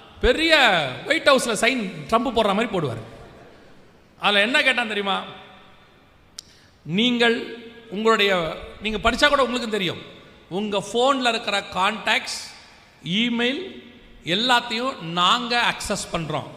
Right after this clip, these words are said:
நீங்க அதுக்கு என்ன பண்ணீங்க? ஓகே,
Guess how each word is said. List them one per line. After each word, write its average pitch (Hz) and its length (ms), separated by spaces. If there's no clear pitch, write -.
நீங்க 202 200
அதுக்கு 185 260
என்ன 214 60
பண்ணீங்க? 160 380
ஓகே, 160 460